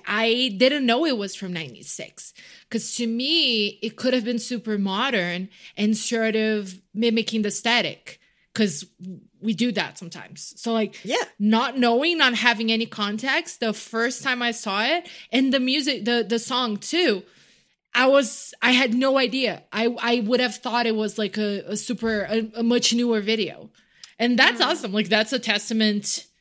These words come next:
Speaker 1: to the whole thing, and maybe a testament to how much we recycle shit, but, like, I was just,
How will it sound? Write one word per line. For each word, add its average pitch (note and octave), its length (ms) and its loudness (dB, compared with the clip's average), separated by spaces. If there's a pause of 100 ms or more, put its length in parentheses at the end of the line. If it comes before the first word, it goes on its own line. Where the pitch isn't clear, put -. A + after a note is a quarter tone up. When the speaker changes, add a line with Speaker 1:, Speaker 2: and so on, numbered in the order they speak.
(240)
Speaker 1:
to B3 80 0
the A3 100 4
whole G#3 200 -2
thing, G#3 420 0
and C#4+ 220 -4 (140)
maybe D#4+ 240 4
a A3+ 60 4
testament G#3+ 400 -2
to G3+ 80 -8
how G3+ 80 -2
much G3+ 240 -4
we G3+ 80 -8
recycle F3 520 -6
shit, D#3+ 280 -8
but, C#3+ 160 -10 (300)
like, D4 280 6
I C#4 240 4
was C4+ 280 4
just, - 200 0